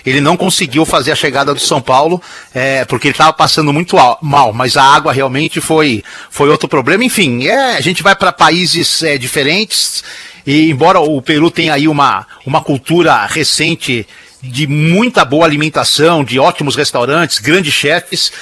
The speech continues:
a comida a gente estranha no começo, a água a gente estranha, a cidade a gente estranha, e vão surgindo as várias e várias histórias que a gente viveu aí nessas viagens, tanto no Brasil como fora do país,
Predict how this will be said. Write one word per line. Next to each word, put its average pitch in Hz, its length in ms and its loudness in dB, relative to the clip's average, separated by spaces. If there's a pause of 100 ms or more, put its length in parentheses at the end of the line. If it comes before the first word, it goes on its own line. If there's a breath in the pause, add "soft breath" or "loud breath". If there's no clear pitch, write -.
(140 loud breath)
a - 80 0
comida 175 400 2
a - 20 4
gente 151 140 0
estranha 165 340 -2
no 151 120 0
começo, 180 720 0
a 147 80 6
água 156 360 4
a 123 40 0
gente 147 180 -4
estranha, 196 680 2 (160 loud breath)
a - 80 0
cidade 160 460 2
a 143 40 0
gente 160 220 -2
estranha, 180 400 0
e 196 120 2
vão 202 160 0
surgindo 180 640 0 (220 loud breath)
as 151 200 2
várias 190 460 4
e 165 80 0
várias 170 420 2
histórias 156 760 2 (280 loud breath)
que - 120 0
a 151 60 4
gente 156 280 0
viveu 147 420 2
aí 139 200 2
nessas 143 280 0
viagens, 139 600 0
tanto 180 260 -2
no 175 120 0
Brasil 147 340 2
como 156 180 -2
fora 151 240 0
do 143 120 -2
país, 131 420 0